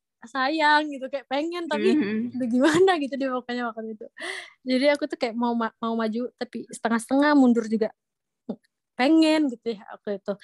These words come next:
Speaker 1: Akhirnya udah tuh ngajuin proposal ke, eh, pertama tuh ke ini, ke fakultas dulu ya, soalnya kan abis dari fakultas baru ke rektorat gitu.
Speaker 2: Heeh.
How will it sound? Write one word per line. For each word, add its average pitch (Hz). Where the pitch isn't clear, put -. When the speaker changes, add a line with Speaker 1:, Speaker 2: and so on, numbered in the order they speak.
Speaker 1:
Akhirnya 214
udah 220
tuh 254
ngajuin 214
proposal 208
ke, 208
eh, 208
pertama 214
tuh 285
ke -
ini, 240
ke 202
fakultas 208
dulu 233
ya, 190
soalnya 190
kan 262
abis 214
dari 208
fakultas 214
baru 208
ke 202
rektorat 196
gitu. -
Speaker 2:
Heeh. 190